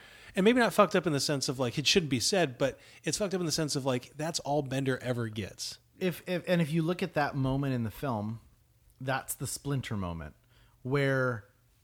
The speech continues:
Speaker 2: I think Bender starts to change and I think Vernon starts to change. From that interaction, you've kinda got this realization on Vernon's part that he's not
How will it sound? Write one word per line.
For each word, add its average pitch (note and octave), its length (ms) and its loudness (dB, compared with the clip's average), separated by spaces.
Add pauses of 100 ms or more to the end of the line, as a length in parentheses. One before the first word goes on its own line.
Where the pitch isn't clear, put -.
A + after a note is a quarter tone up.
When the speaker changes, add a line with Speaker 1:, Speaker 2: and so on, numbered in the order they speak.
(160)
Speaker 2:
I D3 120 0
think A#2 280 -6
Bender A2 260 -2
starts C3+ 340 -8
to C#3+ 60 -8
change E3+ 600 -10 (380)
and C3 120 -2
I B2+ 80 -2
think B2+ 260 -6
Vernon D#3+ 380 2
starts G#2 280 -4
to G#2 60 -14
change. G2 320 -6
From C#3 220 -4
that E3 240 0
interaction, E3 640 -2
you've B2+ 160 -4
kinda D3 240 -2
got C#3 280 -2
this B2 360 -4 (680)
realization D#3 560 2
on C3 160 -4
Vernon's D3 300 -4
part B2 380 -4
that A#2+ 360 -4 (520)
he's G3 340 -4
not C3+ 560 -2